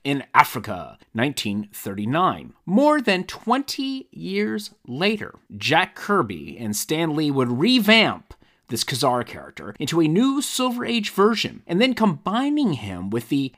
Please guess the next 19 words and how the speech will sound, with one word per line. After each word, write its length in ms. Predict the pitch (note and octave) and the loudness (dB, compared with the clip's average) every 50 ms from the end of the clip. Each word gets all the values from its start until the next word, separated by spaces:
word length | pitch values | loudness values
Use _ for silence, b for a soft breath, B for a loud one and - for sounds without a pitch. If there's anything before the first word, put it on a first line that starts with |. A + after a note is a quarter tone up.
| _ _ | _ _
Antarctic 720 | - G3 G#3 G#3 - - - E3 G3+ A3+ A3 - C4+ A#3+ - - | 2 2 2 2 0 0 2 4 4 4 4 -2 -6 -6 -8 -8
savage 640 | - - - - G3 F#3 G3+ G3+ G3+ - - - - | -10 -8 -6 -6 -4 -2 -2 0 -2 -2 -4 -4 -8
land 640 | B2+ A#2+ B2+ C#3 D#3 D#3+ C#3 G#2+ F#2 F#2 F#2 F#2+ - - | -6 -4 0 0 2 2 0 0 -4 -6 -8 -10 -8 -4
in 200 | D3 C#3+ C#3 C3+ - | -4 -2 -2 -2 -2
Uncanny 580 | C#3 C#3 C#3+ C3+ - - F3+ G3 A#3 B3+ - | -2 -2 -2 -2 -4 -2 0 0 0 0 0
X-Men 540 | - A3 G#3+ - - - A3+ A3+ A#3 A3+ A3+ | 0 0 0 -2 -2 2 2 2 4 2 0
ten, 500 | G#3+ - - C4 A3+ E3 D3+ D#3 E3+ E3+ - - | -2 2 4 4 4 4 2 0 -2 -4 -4 -2
nineteen 440 | B2 C#3 E3+ A3 G#3+ - A#3+ A#3 G#3 | 0 2 2 2 2 2 2 0 2
sixty-five, 800 | - A#3+ G#3+ - - A3+ G3+ G#3 - F3 A2 F2 C#2+ D2+ G#2 | 2 0 -2 0 -2 -6 -2 2 2 2 2 2 -2 -8 -12
titled 480 | - - C3+ B2+ B2 D3+ F3 - - - | -2 2 4 4 4 4 0 -2 -6 -6
The 80 | - A2 | -6 -4
World 500 | A#2 A2 B2+ C#3 C#3 C#3+ D#3 F3 F3+ D#3+ | -2 0 0 2 4 4 4 2 2 2
That 200 | D#3 C#3+ - - | 0 -2 -2 -4
Time 300 | - - G#2 G#2 G#2+ A2+ | -8 -6 -4 -4 -4 -4
Forgot. 500 | - F3 F3+ A#3+ A#3 B3+ G3 - - - _ _ - | -2 -2 2 6 6 6 6 6 2 -6 _ _ -2
They 160 | F#3 F#3+ G3 | 0 0 0
fused 680 | G3 - - - G3+ G#3 A3+ A#3 A#3+ B3 B3+ B3+ - - - | 0 -2 -6 -2 0 0 2 0 0 -2 -4 -6 -8 -12 -12
the 200 | D3 D3+ D#3 D#3 | -8 -6 -6 -6
two 640 | _ - - - - A3 A3+ A#3+ B3+ C4+ - - | _ -8 -6 -2 -2 0 0 0 -2 -4 -6 -8